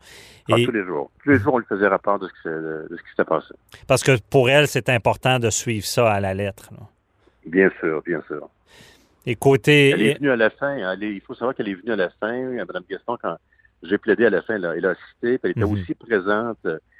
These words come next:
Speaker 1: lorsque les jurys ont posé des questions vers la fin, et bien sûr, elle était présente, euh, lors des verdicts.
Speaker 2: OK. Et émotivement, là,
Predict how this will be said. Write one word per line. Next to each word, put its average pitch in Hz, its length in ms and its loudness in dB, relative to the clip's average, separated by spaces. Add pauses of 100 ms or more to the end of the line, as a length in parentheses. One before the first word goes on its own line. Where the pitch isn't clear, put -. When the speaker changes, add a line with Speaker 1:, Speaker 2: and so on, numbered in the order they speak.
(180)
Speaker 1:
lorsque 95 260 -6
les 92 220 0
jurys 87 220 -6
ont 101 100 -2
posé 92 180 -6
des 90 100 -4
questions 95 360 -6
vers 90 100 2
la 76 120 0
fin, 104 300 -4
et 101 140 2
bien 85 220 -2
sûr, 117 320 -4
elle 90 80 0
était 95 160 0
présente, 90 500 -4
euh, 78 100 -6 (280)
lors 90 100 2
des 82 100 0
verdicts. 78 300 -8 (380)
Speaker 2:
OK. 107 240 -2 (680)
Et 147 300 4
émotivement, 147 880 4
là, 123 560 2